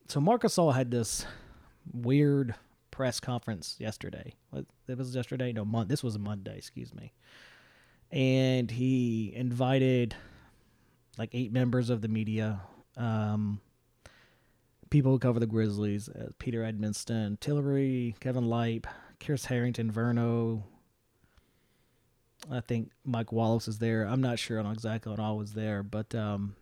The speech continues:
no, it was, I wouldn't say it's weird because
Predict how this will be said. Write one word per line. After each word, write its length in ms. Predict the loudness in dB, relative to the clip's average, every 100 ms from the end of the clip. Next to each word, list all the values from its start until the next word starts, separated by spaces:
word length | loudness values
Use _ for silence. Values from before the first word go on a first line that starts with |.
| _ _ _ -4
no, 280 | 0 0 0
it 160 | 0
was, 360 | 0 0 -4 -10 -16 -20 _ _ _ _ _ _ _ _ _ _ _ _ _
I 40 | 4
wouldn't 140 | 6
say 100 | 6
it's 100 | 6
weird 460 | 4 4 6 4 2
because 520 | 2 2 0 -2 -8